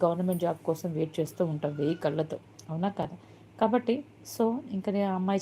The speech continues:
చదవలేదు మేడం, అమ్మో నా వల్ల కాదు, నేను అసలే టూ ఇయర్స్ కష్టపడి ఏదో విధంగా నెట్టుకొని వచ్చాను, అప్పుడు మళ్ళీ జీఎన్ఎం, బీఎస్ నర్సింగ్ ఇంకా డిగ్రీలు అంటే నా వల్ల కాదు"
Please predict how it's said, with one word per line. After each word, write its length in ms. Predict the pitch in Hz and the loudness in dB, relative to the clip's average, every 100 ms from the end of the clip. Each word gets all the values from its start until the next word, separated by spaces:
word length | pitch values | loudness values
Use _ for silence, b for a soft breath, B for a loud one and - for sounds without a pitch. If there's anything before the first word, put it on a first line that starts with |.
| 180 | 0
చదవలేదు 360 | 165 185 185 | 4 6 6
మేడం, 360 | 175 165 165 170 | 4 0 -2 -2
అమ్మో 240 | 180 185 | -2 -2
నా 180 | 175 175 | 0 0
వల్ల 200 | 170 180 | 0 0
కాదు, 260 | 185 175 175 | 0 0 0
నేను 260 | 170 165 | -2 -6
అసలే 240 | 165 180 185 | -8 -4 -2
టూ 180 | 185 185 | 0 0
ఇయర్స్ 220 | 185 - | 0 -2
కష్టపడి 420 | 170 165 180 170 | -4 -2 -2 0
ఏదో 260 | 180 180 185 | 0 0 0
విధంగా 580 | 190 175 175 175 208 233 B B B - | 0 -2 -2 -2 -2 -4 B B B 0
నెట్టుకొని 400 | 175 196 202 190 | 0 2 2 2
వచ్చాను, 260 | 175 185 | 2 0
అప్పుడు 200 | 180 185 | 2 0
మళ్ళీ 280 | 170 160 175 | 0 2 2
జీఎన్ఎం, 600 | 160 175 170 170 165 160 | 2 2 2 0 -4 -4
బీఎస్ 360 | 156 165 175 - | 0 0 -2 -4
నర్సింగ్ 300 | 165 160 165 | -6 -6 -4
ఇంకా 100 | 160 | -2
డిగ్రీలు 280 | 160 175 165 | -2 0 0
అంటే 160 | 165 | 0
నా 160 | 170 156 | -2 -2
వల్ల 180 | 151 160 | -2 -2
కాదు" 420 | 156 151 156 | -2 -2 0